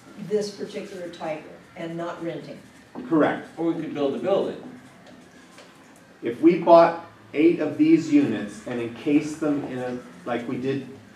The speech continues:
Speaker 2: like they did on the D buildings for the wasp classrooms, those are portable modular units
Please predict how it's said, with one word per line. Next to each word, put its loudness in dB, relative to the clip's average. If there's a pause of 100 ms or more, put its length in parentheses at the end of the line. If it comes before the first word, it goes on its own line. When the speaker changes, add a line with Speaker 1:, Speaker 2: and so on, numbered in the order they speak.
Speaker 2:
like -8
they -4
did -6
on -2
the -2
D -4
buildings -2 (200)
for -6
the -4 (100)
wasp -4
classrooms, -12
those -6
are -6
portable -4
modular -4
units -6